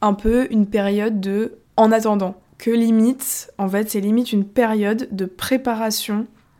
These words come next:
à la rencontre. Euh, le nombre de fois où on m'a dit, euh, que j'étais sûrement pas encore prête, que justement c'était important que je profite de ce temps pour, euh, pour m'aimer moi-même,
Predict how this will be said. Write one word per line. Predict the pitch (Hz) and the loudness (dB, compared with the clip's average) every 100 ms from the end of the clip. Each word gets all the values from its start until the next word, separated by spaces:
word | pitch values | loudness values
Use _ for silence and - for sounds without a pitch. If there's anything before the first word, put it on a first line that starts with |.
| _ - | _ 0
à | 220 | 4
la | 220 | 4
rencontre. | 208 202 202 208 - - _ - | 2 -2 -4 -8 -10 -18 _ -2
Euh, | 196 185 185 185 | 0 2 2 2
le | 185 | 0
nombre | 190 226 247 | 2 4 4
de | 240 | 2
fois | - 240 226 226 | 2 4 6 4
où | 202 | 2
on | 196 | 0
m'a | 196 202 | 2 0
dit, | 196 214 214 220 - - | 0 -2 -2 -2 -6 -6
euh, | 196 190 190 190 | -4 -2 -2 -6
que | 180 208 214 214 | -6 -2 0 0
j'étais | 202 202 | -2 -4
sûrement | 196 196 190 | -4 -2 -2
pas | 196 | -2
encore | 202 196 202 | -2 -2 -6
prête, | - 214 208 214 - | -6 -2 0 -2 -4
que | 214 | -4
justement | 196 202 - 202 208 | -4 -4 -2 0 0
c'était | 220 208 208 196 | -2 -4 -8 -6
important | 208 208 208 - 214 | -4 -4 -6 -2 0
que | 214 | 0
je | 208 | -6
profite | - 214 202 - | -6 -6 -6 -6
de | 208 | -4
ce | 196 - _ | -4 -6 _
temps | 240 226 226 - - - - - - | 0 0 -2 -10 -20 -20 -20 -20 -10
pour, | - 233 233 - - - | -2 0 0 -4 -12 -2
euh, | 202 190 185 185 185 185 185 185 190 185 185 180 180 180 180 180 185 | 2 2 2 0 0 0 -2 -2 -2 -2 -4 -6 -6 -8 -8 -8 -6
pour | 208 | 2
m'aimer | 202 208 220 | 4 6 6
moi-même, | 220 220 220 214 220 | 6 4 4 2 0